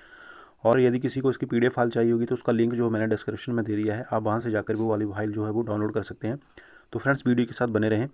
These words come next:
तो फ्रेंड्स, चलिए वीडियो को शुरू करते हैं। Office of the Director General of Police, हिमाचल प्रदेश पुलिस हेडक्वार्टर शिमला। तो शिमला से ये वाली नोटिफिकेशन जारी हुई है, दस सितंबर को ये वाली नोटिफिकेशन जारी हुई है।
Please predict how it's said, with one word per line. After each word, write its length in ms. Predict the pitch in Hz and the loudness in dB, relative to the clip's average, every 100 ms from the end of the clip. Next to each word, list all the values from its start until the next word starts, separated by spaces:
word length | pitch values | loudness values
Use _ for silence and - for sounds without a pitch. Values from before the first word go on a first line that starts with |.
| _ - - - | _ -20 -20 -20
तो 80 | - | -8
फ्रेंड्स, 200 | 127 135 | -4 0
चलिए 180 | 135 127 | 2 2
वीडियो 260 | 123 117 113 | 4 4 2
को 100 | 127 | 2
शुरू 220 | 113 104 | 2 2
करते 260 | 98 - | -2 -6
हैं। 140 | 90 87 - - _ _ _ _ _ _ _ _ - - | -14 -16 -18 -18 _ _ _ _ _ _ _ _ -6 0
Office 280 | 120 170 143 | 2 2 0
of 140 | 131 | 2
the 120 | 131 | 2
Director 280 | 117 113 131 | 2 0 0
General 380 | 113 104 117 110 | -2 0 0 -2
of 40 | |
Police, 260 | - 107 - | -2 -4 -2
हिमाचल 300 | 107 101 117 | -4 -4 -4
प्रदेश 200 | 104 104 | -4 -4
पुलिस 340 | - 110 117 - _ - | -4 -4 -4 -10 _ -8
हेडक्वार्टर 420 | 110 - 101 107 | -4 -4 -4 -4
शिमला। 320 | 107 95 104 | -6 -4 -4
तो 720 | - _ _ _ _ _ - | -8 _ _ _ _ _ -14
शिमला 300 | - 110 107 | -8 -2 -2
से 140 | 113 117 | 0 0
ये 140 | 113 | 2
वाली 180 | 107 104 | 2 0
नोटिफिकेशन 440 | 104 110 107 110 | -4 -6 -6 -4
जारी 200 | 101 95 | -4 -2
हुई 200 | 107 101 | -2 -2
है, 120 | 107 - _ _ _ - | -4 -6 _ _ _ -4
दस 160 | 117 120 | -2 0
सितंबर 280 | - 110 113 | -2 -4 -2
को 140 | 113 | -2
ये 80 | 110 | 0
वाली 120 | 107 | 0
नोटिफिकेशन 420 | 104 113 101 117 | -2 -6 -6 -6
जारी 220 | 104 98 | -4 -2
हुई 160 | 110 98 | -2 -4
है। 100 | 123 | -8